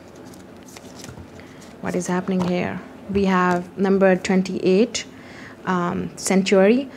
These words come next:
privacy, i-, innovate personal space, respected boundaries and taboos. Oh my God, what is this? Let's see.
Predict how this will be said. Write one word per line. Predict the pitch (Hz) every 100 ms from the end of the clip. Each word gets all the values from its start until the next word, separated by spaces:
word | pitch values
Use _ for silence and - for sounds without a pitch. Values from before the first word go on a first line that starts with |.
| - -
privacy, | - 220 254 254 254 240 - - -
i-, | - - - - - - - -
innovate | 208 202 208 208 208
personal | 208 185 196 180
space, | - 220 214 214 208 - -
respected | 190 185 214 202 214 208
boundaries | 185 185 190 190 185
and | 175 175
taboos. | - 180 165 156 -
Oh | 202 220
my | 220 156
God, | 147 165 185 175 -
what | 175 185
is | 208 190
this? | 196 226 - - - - - - - - - - - - - - - - - - - - - - - - - - - - - - - - - - -
Let's | 208 190
see. | - 214 190 170 170